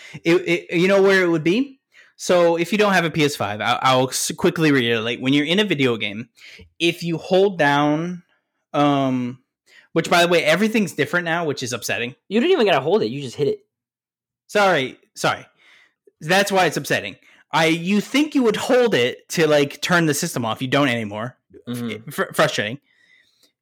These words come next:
Speaker 1: You have to hit the PlayStation button on your controller. That brings up a game bar.
Speaker 2: Mm-hmm.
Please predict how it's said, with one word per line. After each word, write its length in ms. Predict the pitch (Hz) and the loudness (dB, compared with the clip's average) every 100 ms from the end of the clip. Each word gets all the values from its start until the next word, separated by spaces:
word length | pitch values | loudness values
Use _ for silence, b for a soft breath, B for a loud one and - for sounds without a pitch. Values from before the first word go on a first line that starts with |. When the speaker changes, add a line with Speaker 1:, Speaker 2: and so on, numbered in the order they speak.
| _ _ _ _ _ | _ _ _ _ _
Speaker 1:
You 180 | 170 180 | 0 2
have 180 | 202 202 | 2 0
to 100 | 202 | -2
hit 340 | 170 233 214 | 0 0 0
the 60 | 226 | -2
PlayStation 480 | 214 175 165 139 135 | -2 -2 -2 -4 -2
button 160 | 127 | -4
on 120 | 120 120 | -4 -8
your 100 | 147 | -8
controller. 400 | 147 90 117 - _ _ b b b | -10 -12 -14 -18 _ _ b b b
That 160 | 151 147 | 0 2
brings 280 | 175 202 202 | 2 2 2
up 200 | 202 - - | -2 -4 -8
a 140 | 156 151 | -2 -2
game 640 | 127 139 156 156 135 117 | -2 0 2 2 0 -2
bar. 440 | 113 98 82 - - _ _ _ _ 120 | -4 -4 -6 -14 -20 _ _ _ _ -14
Speaker 2:
Mm-hmm. 280 | 120 107 | -12 -12